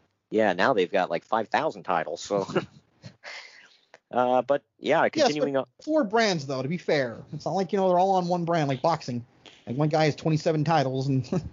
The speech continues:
Speaker 1: Well, you know, that's all perfectly legitimate, Craig. Gosh.
Speaker 2: Oh, yeah, totally.
Speaker 1: Boxing has always been above board, always and forever. All right. <laughs> Anyway.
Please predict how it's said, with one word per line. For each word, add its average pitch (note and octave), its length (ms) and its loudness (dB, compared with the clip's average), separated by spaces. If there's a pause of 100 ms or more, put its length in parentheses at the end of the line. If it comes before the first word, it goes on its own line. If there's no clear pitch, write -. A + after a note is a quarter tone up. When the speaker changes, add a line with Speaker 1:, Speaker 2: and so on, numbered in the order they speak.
(1000)
Speaker 1:
Well, C#4 180 2
you C4 120 -2
know, B3+ 80 0
that's B3 180 0
all A3 120 2
perfectly F3 420 -4
legitimate, A#2 420 -2
Craig. D2 300 -4
Gosh. G3 520 -2
Speaker 2:
Oh, C3+ 60 -4
yeah, C#3+ 320 0
totally. C3 380 -2 (960)
Speaker 1:
Boxing D#3 500 -2
has B2+ 280 -2
always A#2 380 2
been F2 420 -2 (100)
above F#2 440 -2
board, F#2 400 0 (100)
always A2 400 2
and G#2+ 120 -12
forever. - 480 -4 (580)
All G#2 80 -4
right. A2 300 -4 (960)
<laughs> - 260 -4
Anyway. F2+ 440 0